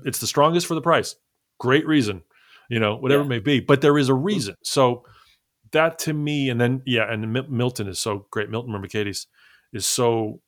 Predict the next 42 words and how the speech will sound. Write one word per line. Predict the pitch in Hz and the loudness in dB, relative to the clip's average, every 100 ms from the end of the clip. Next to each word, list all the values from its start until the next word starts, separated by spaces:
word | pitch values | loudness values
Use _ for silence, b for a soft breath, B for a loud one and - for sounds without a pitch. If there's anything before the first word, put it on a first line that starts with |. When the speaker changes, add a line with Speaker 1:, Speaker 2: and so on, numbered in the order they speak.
| _ _ _ _ 101 | _ _ _ _ -16
Speaker 1:
great | 104 107 113 113 - | -8 -4 -2 -4 -8
and | 101 101 - | -10 -10 -6
interested | 117 113 107 - - 87 90 - _ _ _ _ _ _ - | -6 -6 -8 -8 -8 -8 -12 -12 _ _ _ _ _ _ -12
that | 101 | -8
he | 104 | -6
could | 104 98 | -6 -6
say, | - 104 98 92 90 _ _ | -4 -2 -4 -6 -12 _ _
you | - | -10
know, | 98 90 85 _ _ _ _ _ _ _ _ | -8 -8 -14 _ _ _ _ _ _ _ _
"What's | 135 127 147 | -10 -4 -2
happening | 170 170 160 117 | 0 0 0 -2
with | 104 | -2
that | 104 - | -2 -6
guitar? | 110 - 95 | -10 -4 -6
'Cause | 92 92 | -4 -8
it | 104 | -4
doesn't | 131 127 131 | -4 -4 -6
sound | 143 135 | -6 -6
like | 123 127 | -6 -8
a | |
normal | 123 120 117 | -6 -6 -8
thing. | 139 127 | -6 -6
Like, | 107 104 | -4 -4
what | 110 | -4
did | 110 | -4
you | 107 | -8
do | 107 117 | -6 -6
there? | 107 | -4
Why | 101 | -4
did | 104 98 | -6 -8
you | 101 | -8
do | 104 | -8
that?" | |
Or, | 117 131 117 101 - b b b | 0 2 2 0 -8 b b b
"Yeah, | 123 104 | -4 -2
lyrically, | 113 131 123 110 | 2 2 0 -4
what | 104 - | -6 -6
were | |
you, | 113 110 _ _ - 131 | -8 -10 _ _ -16 -12
you | 127 | -8
know, | 107 | -8
I'm, | 110 123 139 131 | -2 0 0 -6